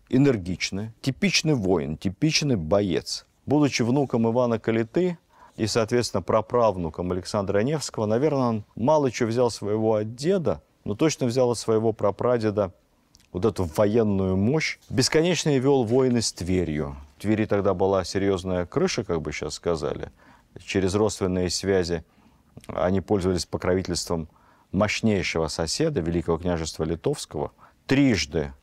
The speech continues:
великий князь Литовский Ольгерт пытался взять Москву, и трижды Москву спасала удачная инвестиция, осуществлённая Дмитрием Донским.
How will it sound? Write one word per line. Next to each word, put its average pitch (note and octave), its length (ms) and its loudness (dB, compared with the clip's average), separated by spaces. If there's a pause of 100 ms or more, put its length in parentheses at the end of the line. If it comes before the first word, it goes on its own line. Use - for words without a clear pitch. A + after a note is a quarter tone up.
(140)
великий G2 320 0
князь F2+ 300 -2
Литовский F2+ 760 -2 (100)
Ольгерт F2 800 -2 (120)
пытался E2+ 720 0 (640)
взять E2+ 420 0
Москву, G#2 720 -4 (800)
и G#2+ 100 -2
трижды C3+ 580 0
Москву A2 460 0
спасала A2+ 920 0 (300)
удачная G#2+ 920 0 (460)
инвестиция, G2 800 0
осуществлённая G2 680 -2
Дмитрием F2+ 400 -4
Донским. E2+ 560 -6